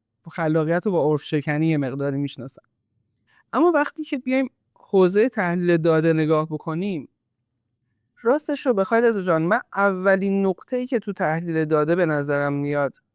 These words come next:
نقطه بسیار مهمیه واسه خلاقیت، پرسیدن سوالهای خلاقانه است. ببین، ما این که یه جمعی از داده ها رو، اه، بریم ببینیم مثلاً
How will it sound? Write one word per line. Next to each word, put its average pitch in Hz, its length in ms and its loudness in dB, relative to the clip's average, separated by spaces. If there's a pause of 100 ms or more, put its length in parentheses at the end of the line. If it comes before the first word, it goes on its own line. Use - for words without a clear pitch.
(140)
نقطه 190 640 -2
بسیار 175 560 0
مهمیه 151 460 2
واسه 143 240 -2
خلاقیت، 147 960 -2 (640)
پرسیدن 240 760 0
سوالهای 170 840 0
خلاقانه 131 760 -4
است. - 440 -16 (840)
ببین، 269 360 2 (600)
ما 262 140 0
این 285 200 -2
که 269 380 0 (300)
یه 208 320 -2
جمعی 233 460 -2
از 196 260 -2
داده 175 340 0
ها 202 280 0
رو، 160 420 0 (380)
اه، 165 180 -4
بریم 220 260 2
ببینیم 226 300 0
مثلاً 185 500 -4